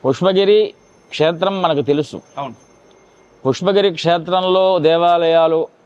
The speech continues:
Speaker 1: కూడా మన అధీనంలో లేవు. కొంతకాలానికి స్వామివారు, అంతకుముందు స్వామివారి కాలంలోనే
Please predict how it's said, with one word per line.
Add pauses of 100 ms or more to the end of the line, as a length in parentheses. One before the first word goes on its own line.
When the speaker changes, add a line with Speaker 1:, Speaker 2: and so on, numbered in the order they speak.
(340)
Speaker 1:
కూడా
మన
అధీనంలో
లేవు.
కొంతకాలానికి
స్వామివారు,
అంతకుముందు
స్వామివారి
కాలంలోనే